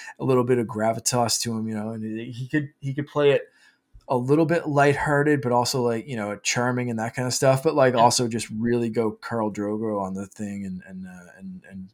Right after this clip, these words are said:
Speaker 1: you know, just go Game of Thrones.
Speaker 2: Wow. So with that, Mark, I think the last piece is, um, to your point, I mean, you said, which game do you go with? Do you, do you
Speaker 1: Yeah.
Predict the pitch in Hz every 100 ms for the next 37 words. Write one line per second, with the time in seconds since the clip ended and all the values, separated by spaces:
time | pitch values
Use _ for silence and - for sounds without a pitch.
0 | - 98 87 - _ _ _ _ _ -
1 | - 107 95 90 _ _ _ - 107 98
2 | - 95 95 - _ _ _ _ _ _
3 | _ _ _ _ _ _ _ _ _ _
4 | _ _ _ 87 78 _ _ _ _ _
5 | - - 143 131 127 - _ _ _ _
6 | - _ _ _ _ - 143 131 160 185
7 | - 117 107 110 - - 139 - 110 107
8 | 165 285 - - 98 - 90 78 95 -
9 | - _ _ _ _ _ _ _ _ -
10 | 113 101 95 90 90 _ _ _ _ _
11 | _ _ _ _ _ - 135 - 185 -
12 | 120 117 107 127 107 107 123 - - -
13 | 117 107 101 92 87 147 180 78 - -
14 | 110 101 92 92 - - _ - 107